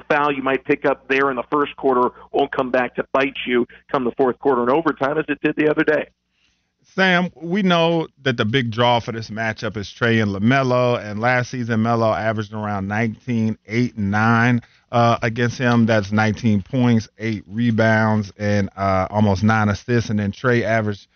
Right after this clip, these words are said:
Speaker 2: twenty-one points a game, almost eleven assists per game. Is Trae LaMelo's biggest contemporary, in your opinion, amongst the young point guards?
Speaker 1: Ooh, that's a good question. You know, he,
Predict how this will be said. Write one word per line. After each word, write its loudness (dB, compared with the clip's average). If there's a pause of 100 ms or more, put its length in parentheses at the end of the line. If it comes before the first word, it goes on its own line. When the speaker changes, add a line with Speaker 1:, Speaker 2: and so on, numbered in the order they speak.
(280)
Speaker 2:
twenty-one 2
points -2
a -6
game, 2
almost 0
eleven 2
assists -4
per -2
game. 2 (440)
Is 0 (140)
Trae 0 (600)
LaMelo's 2
biggest 0
contemporary, 0
in 0
your 4
opinion, 2
amongst 2
the -8
young 2
point -6
guards? 0 (1040)
Speaker 1:
Ooh, 6
that's 0
a 2
good 0
question. 0
You 4
know, 0
he, 2